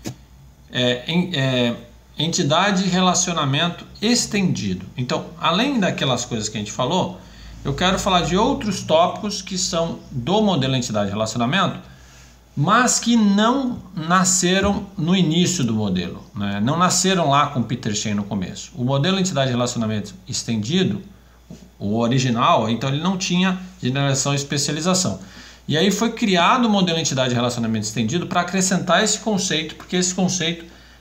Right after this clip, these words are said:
é muito importante, e aí ele foi acrescentado. Então, existe então o que a gente chama de modelo entidade de relacionamento estendido,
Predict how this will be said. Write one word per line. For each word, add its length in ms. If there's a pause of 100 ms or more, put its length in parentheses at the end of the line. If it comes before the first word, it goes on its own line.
é 60
muito 220
importante, 800 (380)
e 120
aí 440
ele 160
foi 160
acrescentado. 640
Então, 420 (880)
existe 420
então 220
o 60
que 80
a 40
gente 120
chama 200
de 120
modelo 480
entidade 400
de 40
relacionamento 760 (160)
estendido, 920